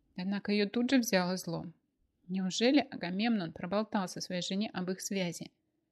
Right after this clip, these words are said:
Вот болтун. А ещё говорят, что женщины не умеют хранить секреты.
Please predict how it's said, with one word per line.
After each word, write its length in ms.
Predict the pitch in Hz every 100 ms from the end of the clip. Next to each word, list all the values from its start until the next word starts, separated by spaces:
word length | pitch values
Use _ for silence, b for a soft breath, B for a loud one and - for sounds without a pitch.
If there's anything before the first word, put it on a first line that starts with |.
| _ _ _ _
Вот 180 | 285 311
болтун. 640 | 247 196 - 175 165 170 - _
А 100 | 190
ещё 260 | 214 - 320
говорят, 400 | 277 202 170 165
что 180 | - 254
женщины 460 | 247 196 185 190
не 120 | 185 190
умеют 300 | 196 170 -
хранить 340 | 185 180 175
секреты. 540 | 202 190 175 160 185